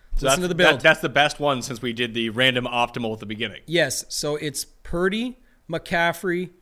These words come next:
Speaker 2: Kittle, run it back with Mac Hollins,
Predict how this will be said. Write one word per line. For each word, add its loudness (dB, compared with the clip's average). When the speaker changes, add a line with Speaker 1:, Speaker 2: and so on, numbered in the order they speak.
Speaker 2:
Kittle, -2
run 0
it -2
back 2
with -4
Mac -2
Hollins, -4